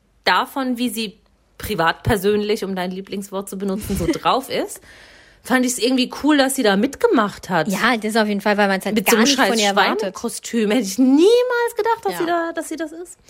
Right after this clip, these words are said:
Speaker 2: Ja.
Speaker 1: Ich liebe es auf jeden Fall sehr. Ähm, wie gesagt, meine einzigen zwei Tipps sind, ähm, Gildo Horn und Thomas Anders. Wobei dieser Pan-, ist es ein Panther oder ein Leopard oder ein Tiger?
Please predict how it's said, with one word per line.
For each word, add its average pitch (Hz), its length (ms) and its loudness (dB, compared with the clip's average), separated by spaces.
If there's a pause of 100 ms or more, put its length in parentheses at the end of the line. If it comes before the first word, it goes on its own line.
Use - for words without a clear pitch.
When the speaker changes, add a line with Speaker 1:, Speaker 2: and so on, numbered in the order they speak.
(280)
Speaker 2:
Ja. 208 160 -8
Speaker 1:
Ich 277 140 -2
liebe 302 260 4
es 208 140 0
auf 247 140 -4
jeden 262 240 0
Fall 220 200 4
sehr. 269 340 2
Ähm, 233 240 0
wie 240 100 0
gesagt, 240 280 0
meine 220 200 0
einzigen 240 340 -4
zwei 214 200 -2
Tipps - 380 -6
sind, 220 320 -2
ähm, 190 640 -4 (640)
Gildo 294 320 4
Horn 247 320 0
und 214 220 -6
Thomas 220 300 -6
Anders. 208 720 -4 (140)
Wobei 262 260 0
dieser 269 240 -2
Pan-, 269 380 -4
ist 196 140 -8
es 156 100 -12
ein 185 80 -6
Panther 254 420 -2
oder 190 120 -2
ein 185 100 -2
Leopard 170 680 -4
oder 170 140 -8
ein 151 100 -8
Tiger? 302 520 -6